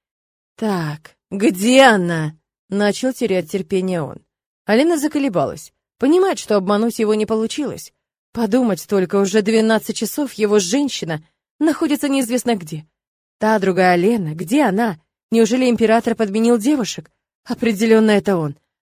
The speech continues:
Обвел его, как наперсточник. «Это император устроил эту подмену?» допытывался Тирк. Он намеренно встал перед ней так, чтобы она не смогла ни встать, ни уйти.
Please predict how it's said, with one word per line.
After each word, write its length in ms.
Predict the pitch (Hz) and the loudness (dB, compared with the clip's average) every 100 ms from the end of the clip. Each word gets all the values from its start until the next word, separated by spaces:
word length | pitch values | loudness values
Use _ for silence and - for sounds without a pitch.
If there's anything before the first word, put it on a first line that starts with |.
| - | -4
Обвел 440 | 285 196 247 277 | -2 2 4 4
его, 240 | 254 214 208 | 4 2 2
как 260 | 269 269 | 0 0
наперсточник. 960 | 247 240 - 285 - 175 - 185 156 _ _ _ _ _ _ _ - | 2 2 2 0 -2 -12 -8 -10 -10 _ _ _ _ _ _ _ 0
«Это 260 | 262 269 247 | 2 4 4
император 460 | 247 240 294 403 | 6 6 6 4
устроил 340 | 403 - 247 208 | 2 4 4 4
эту 200 | 196 202 | 2 0
подмену?» 560 | 190 180 170 165 156 _ _ - | 0 0 -2 -2 -6 _ _ -6
допытывался 800 | 214 226 - 214 190 190 165 190 | 2 2 2 -2 -2 -2 -2 -6
Тирк. 460 | - 180 156 - _ _ _ | -2 -2 -2 -12 _ _ _
Он 180 | - 233 | 0 2
намеренно 460 | 262 285 320 226 208 | 4 2 2 2 0
встал 280 | - 226 196 | 2 2 2
перед 240 | 226 214 | 0 0
ней 160 | 226 214 | 0 0
так, 260 | 302 226 | 0 -2
чтобы 320 | - 208 196 | -2 -2 2
она 180 | 196 208 | 2 2
не 120 | 208 | 0
смогла 500 | 208 254 262 214 196 170 | -2 0 0 2 0 0
ни 100 | 180 | -2
встать, 420 | - 220 214 240 | -4 -2 0 0
ни 140 | 254 | -2
уйти. 480 | 196 160 - 135 | -2 -4 -6 -8